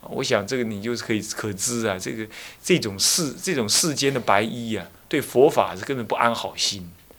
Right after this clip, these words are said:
是不是啊？不是说佛法不能批评，但是你要拿出一点道理来批评。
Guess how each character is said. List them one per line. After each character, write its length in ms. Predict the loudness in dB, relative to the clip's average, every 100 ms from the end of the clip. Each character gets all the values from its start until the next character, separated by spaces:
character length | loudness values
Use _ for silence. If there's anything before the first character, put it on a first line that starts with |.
| -20 -20 -14
是 100 | -6
不 60 |
是 60 | -6
啊？ 80 | 0
不 80 | 4
是 100 | 10
说 120 | 12
佛 100 | 12
法 100 | 12
不 120 | 10
能 140 | 2 -2
批 200 | -4 -6
评， 220 | -6 -10
但 140 | -8 -6
是 80 |
你 100 | -4
要 60 | -2
拿 160 | 2 2
出 140 | 2
一 20 |
点 120 | -2 6
道 180 | 8
理 120 | 6 2
来 120 | -6
批 220 | -6 -8
评。 120 | -10